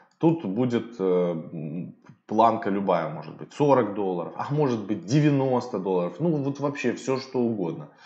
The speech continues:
Значит, э, какие мысли вообще по рынку криптовалюты, как правильно, м, фиксироваться, особенно тем,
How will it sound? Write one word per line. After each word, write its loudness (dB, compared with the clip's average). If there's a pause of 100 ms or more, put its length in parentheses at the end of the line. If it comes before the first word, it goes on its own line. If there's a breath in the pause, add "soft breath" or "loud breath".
(440 loud breath)
Значит, -2
э, 6
какие 0
мысли 0
вообще -2
по 0
рынку -4
криптовалюты, -2
как -4
правильно, 2
м, -4
фиксироваться, -2
особенно -4
тем, -4